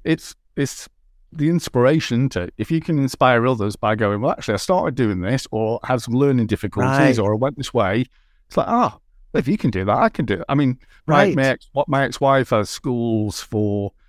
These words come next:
Speaker 1: helping children with learning difficulties. They've got, you know,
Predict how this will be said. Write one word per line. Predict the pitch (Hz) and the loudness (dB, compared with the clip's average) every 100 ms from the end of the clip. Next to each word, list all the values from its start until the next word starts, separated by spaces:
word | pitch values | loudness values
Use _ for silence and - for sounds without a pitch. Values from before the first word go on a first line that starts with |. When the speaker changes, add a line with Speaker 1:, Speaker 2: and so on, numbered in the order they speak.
| _ _ _ _ - | _ _ _ _ -6
Speaker 1:
helping | - 131 - 131 113 | 0 0 0 2 2
children | 98 131 123 110 | 2 0 0 0
with | 104 | 0
learning | 104 107 104 101 | 2 2 0 -2
difficulties. | 98 104 98 95 101 98 | -4 -4 -6 -6 -4 -4
They've | 123 131 | -4 0
got, | 190 - _ - _ - | 0 0 _ -20 _ -2
you | |
know, | 117 95 | -2 -2